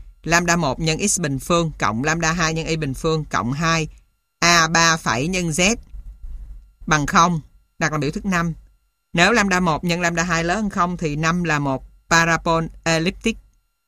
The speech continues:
Nếu lambda một nhân lambda hai nhỏ hơn không thì năm là một parabol hyperbolic. B. Lambda ba bằng không, lambda một nhân lambda hai khác không, A ba phẩy bằng không,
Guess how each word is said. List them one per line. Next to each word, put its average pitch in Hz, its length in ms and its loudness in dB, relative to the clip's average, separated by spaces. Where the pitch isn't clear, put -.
Nếu 170 300 4
lambda 185 260 0
một 165 200 0
nhân 165 180 -2
lambda 165 260 0
hai 165 200 2
nhỏ 143 160 2
hơn 180 120 0
không 165 260 0
thì 160 120 -6
năm 156 200 0
là 156 120 -2
một 135 260 -6
parabol 160 460 0
hyperbolic. 165 920 0
B. 160 100 4
Lambda 185 320 4
ba 180 180 6
bằng 156 160 -2
không, 175 300 2
lambda 175 220 0
một 165 220 -2
nhân 165 140 0
lambda 170 200 0
hai 160 180 0
khác 208 180 -4
không, 165 380 0
A 165 200 2
ba 160 260 2
phẩy 135 260 -4
bằng 160 160 -4
không, 160 280 0